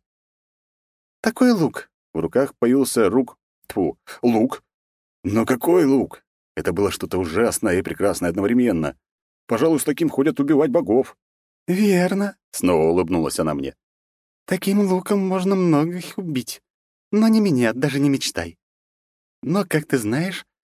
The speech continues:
у всего есть цена. И готов ли ты заплатить ее?» Признаюсь, мне хочется и колется. Чем больше присматриваюсь к луку,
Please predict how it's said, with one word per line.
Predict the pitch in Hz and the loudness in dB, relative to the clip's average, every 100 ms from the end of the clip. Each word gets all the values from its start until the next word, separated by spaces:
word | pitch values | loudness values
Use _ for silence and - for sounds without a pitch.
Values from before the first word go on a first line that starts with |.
| - | -8
у | 139 | -4
всего | - 147 151 | 0 2 2
есть | 151 - | 0 -2
цена. | - 180 147 95 _ _ _ _ - | -4 -4 -4 -6 _ _ _ _ -2
И | 165 | 0
готов | 151 151 196 220 | 0 -2 -6 -4
ли | 208 | -4
ты | 175 | -2
заплатить | 160 165 165 120 - | -4 -4 -6 -6 -8
ее?» | 101 98 98 _ _ _ _ _ _ _ _ _ _ - | -8 -8 -10 _ _ _ _ _ _ _ _ _ _ -6
Признаюсь, | 78 80 95 110 151 135 - _ _ | -2 0 2 2 2 0 -8 _ _
мне | - 92 90 | -2 0 0
хочется | 87 101 - 151 | 0 -2 0 -2
и | |
колется. | - 87 73 - - _ _ _ _ _ _ _ | 0 -2 -2 -6 -10 _ _ _ _ _ _ _
Чем | - 90 107 | -2 0 2
больше | 101 104 - | 2 0 -4
присматриваюсь | 95 87 87 95 85 - | -6 -2 -2 0 -2 -4
к | |
луку, | 78 104 - 92 - | -6 -4 -2 -4 -4